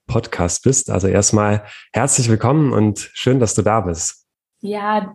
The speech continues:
Speaker 2: vielen Dank, lieber Friedrich. Ich freue mich sehr auf unser Gespräch und wohin es uns führen wird. <laughs>
Speaker 1: Ja, ich habe ja schon ein bisschen angeteasert, hm, was du so machst oder wofür du stehst. Vielleicht magst du erstmal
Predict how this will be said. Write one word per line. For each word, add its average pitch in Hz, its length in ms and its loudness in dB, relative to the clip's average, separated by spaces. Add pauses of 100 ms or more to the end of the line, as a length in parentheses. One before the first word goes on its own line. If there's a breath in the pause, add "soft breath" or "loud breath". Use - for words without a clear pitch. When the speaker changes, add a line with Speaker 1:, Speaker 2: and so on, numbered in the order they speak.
Speaker 2:
vielen 214 300 2
Dank, 202 300 4
lieber 190 260 0
Friedrich. 208 420 -6
Ich 233 140 -2
freue 170 240 2
mich 220 180 0
sehr 180 320 2
auf 180 300 -2
unser 202 240 2
Gespräch 226 720 2
und 220 300 2
wohin 214 260 4
es 220 140 2
uns 202 200 -2
führen 202 240 2
wird. - 300 -2
<laughs> - 40 -10 (1400 soft breath)
Speaker 1:
Ja, 107 120 4
ich 98 140 0
habe 117 160 0
ja 117 60 4
schon 117 160 2
ein 113 100 0
bisschen 107 680 2 (300)
angeteasert, 123 1120 0
hm, 104 460 0 (400)
was 107 220 0
du 113 120 2
so 101 160 2
machst 113 400 0
oder 98 240 0
wofür 117 320 2
du 98 140 0
stehst. - 520 0
Vielleicht 101 220 0
magst 110 300 -2
du 113 40 -2
erstmal 107 560 0